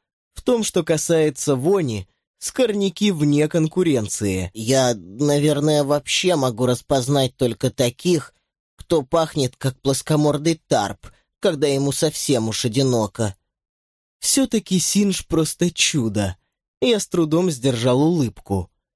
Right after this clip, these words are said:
Speaker 1: Как она прошлась по тарпу.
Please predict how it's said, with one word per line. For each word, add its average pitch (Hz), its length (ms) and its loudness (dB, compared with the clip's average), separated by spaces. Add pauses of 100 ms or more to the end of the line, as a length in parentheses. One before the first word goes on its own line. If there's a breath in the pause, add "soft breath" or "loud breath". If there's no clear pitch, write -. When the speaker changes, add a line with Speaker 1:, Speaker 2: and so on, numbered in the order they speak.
(320)
Speaker 1:
Как 220 260 -2
она 160 180 2
прошлась 156 540 0
по 139 200 -2
тарпу. 107 760 -2